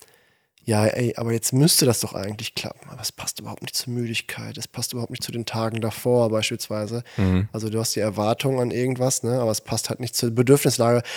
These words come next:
Speaker 1: Und das ist halt das Ding. Verstand sagt, „Jetzt müsstest du aber eigentlich, du hast dir doch extra deswegen freigehalten,
Speaker 2: Mhm.
Speaker 1: äh, Bums. Oder du hast sechs Wochen Ferien, äh, in der Schule gehabt.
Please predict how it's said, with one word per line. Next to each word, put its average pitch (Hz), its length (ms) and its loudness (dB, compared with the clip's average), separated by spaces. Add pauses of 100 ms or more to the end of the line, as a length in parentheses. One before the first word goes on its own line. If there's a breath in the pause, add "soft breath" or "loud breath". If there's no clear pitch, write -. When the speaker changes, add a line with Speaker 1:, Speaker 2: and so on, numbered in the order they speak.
(140 loud breath)
Speaker 1:
Und 131 180 6
das 147 160 8
ist - 160 4
halt 135 160 6
das 135 140 2
Ding. 135 300 4
Verstand 147 500 4
sagt, 135 200 4
„Jetzt 127 160 -2
müsstest 196 380 10
du 160 60 10
aber 123 200 10
eigentlich, 135 540 4 (220 loud breath)
du - 60 0
hast - 140 6
dir 165 40 8
doch 139 100 6
extra 123 260 6
deswegen 143 300 4
freigehalten, 127 1200 4
Speaker 2:
Mhm. 92 360 4
Speaker 1:
äh, 131 120 8
Bums. 135 360 8
Oder 139 140 8
du 143 80 10
hast 143 160 6
sechs 147 240 4
Wochen 156 220 4
Ferien, 147 720 6
äh, 131 260 4
in 127 80 2
der 127 80 2
Schule 170 320 4
gehabt. 120 340 2